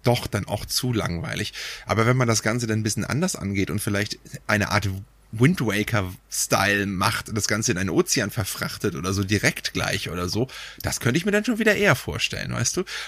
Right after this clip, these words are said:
Man muss, also ich glaub, ein drittes Mal jetzt wieder eins zu eins Hyrule nachbauen,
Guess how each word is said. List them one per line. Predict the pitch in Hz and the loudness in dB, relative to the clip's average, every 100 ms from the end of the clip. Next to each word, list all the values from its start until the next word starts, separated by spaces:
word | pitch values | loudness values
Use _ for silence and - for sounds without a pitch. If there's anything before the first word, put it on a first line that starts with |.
| - | 2
Man | 117 | 6
muss, | 165 208 - | 6 4 4
also | 135 | 2
ich | 127 | 4
glaub, | 175 165 | 4 4
ein | |
drittes | 135 185 233 208 | 4 4 4 4
Mal | 196 180 | 4 4
jetzt | 175 - | 2 4
wieder | 165 160 - 147 - | 2 2 -4 -12 0
eins | 135 185 | 2 4
zu | - | 4
eins | - 135 - | 4 2 4
Hyrule | 151 196 202 | 4 6 4
nachbauen, | 165 95 - 160 185 214 | 0 -2 0 2 4 2